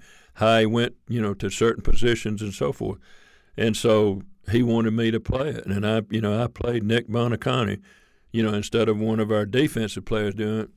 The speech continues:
I would put on a, a, you know, opposite colored jersey and play Nick Bonaconte. So by the time the game rolled around, I'd been beat up pretty good, you know, during the week. And, you know, we did a pretty good job in that ball game. Like Nick said, you know,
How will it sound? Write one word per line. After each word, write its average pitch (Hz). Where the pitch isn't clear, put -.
I 104
would 110
put 110
on 107
a, 104
a, 98
you 95
know, 104
opposite 117
colored 107
jersey 110
and 104
play 110
Nick 110
Bonaconte. 101
So 98
by 110
the 110
time 135
the 120
game 123
rolled 110
around, 107
I'd 123
been 113
beat 120
up -
pretty 120
good, 110
you 113
know, 110
during 117
the 107
week. 113
And, 117
you 120
know, 107
we 120
did 120
a 117
pretty -
good 127
job 110
in 110
that 113
ball 131
game. 101
Like 104
Nick 110
said, 110
you 101
know, 104